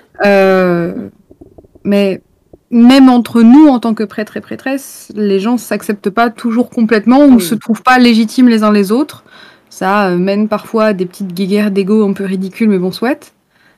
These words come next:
Speaker 1: Euh, donc c'est très compliqué vraiment de donner une définition, surtout qu'encore une fois, il n'y a pas qu'une prêtrise non plus, il y a la prêtrise par Dieu, par communauté, euh, enfin, tout le monde,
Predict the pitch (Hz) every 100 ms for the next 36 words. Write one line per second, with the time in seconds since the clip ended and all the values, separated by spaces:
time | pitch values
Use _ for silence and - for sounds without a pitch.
0 | _ - 190 180 180 196 190 190 185 202
1 | 285 277 233 233 381 277 233 233 220 202
2 | 202 208 - 226 208 202 214 202 214 190
3 | 196 247 214 202 208 320 226 220 - 262
4 | 247 240 226 233 214 214 320 339 220 175
5 | 185 - 202 180 175 254 277 208 - 190
6 | 185 180 269 277 269 208 185 190 - _
7 | _ _ _ _ - 98 202 214 - 214
8 | - 254 247 285